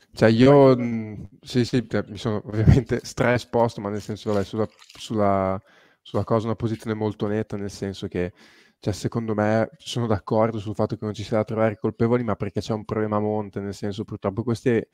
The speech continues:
questi, queste cose che succedono verso i giocatori qua in Italia, ma un po' in Europa siamo un po' abituati, nel senso che ci ricordiamo la finale di Sassari con Reggio, col tifoso che mette le mani in faccia a Edgar Sosa e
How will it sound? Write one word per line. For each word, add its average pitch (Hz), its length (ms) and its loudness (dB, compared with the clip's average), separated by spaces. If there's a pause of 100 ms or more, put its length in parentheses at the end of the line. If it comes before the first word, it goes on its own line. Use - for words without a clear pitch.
(500)
questi, 120 920 -2
queste 120 360 -2
cose 139 300 2
che 131 100 -2
succedono 123 420 -4
verso 117 260 -2
i 123 40 -6
giocatori 120 640 -2
qua 131 220 -2
in 123 60 -2
Italia, 113 520 0
ma 107 160 -2
un 107 140 -6
po' 117 160 0
in 120 100 -2
Europa 110 400 0
siamo 107 200 -8
un 101 80 -10
po' 113 100 -2
abituati, 104 680 -2 (640)
nel 104 160 -4
senso 110 300 -4
che 104 120 -4
ci - 140 -6
ricordiamo 107 600 -2
la 104 80 0
finale 104 520 -2
di 98 440 -6
Sassari 107 480 -2
con 107 160 -4
Reggio, 107 360 0
col 104 160 -2
tifoso 107 360 -4
che 104 100 -8
mette 104 200 -8
le 104 60 -6
mani 101 180 -2
in 101 60 -10
faccia 104 300 -4
a - 20 0
Edgar 104 220 -2
Sosa 104 520 -2
e - 260 -4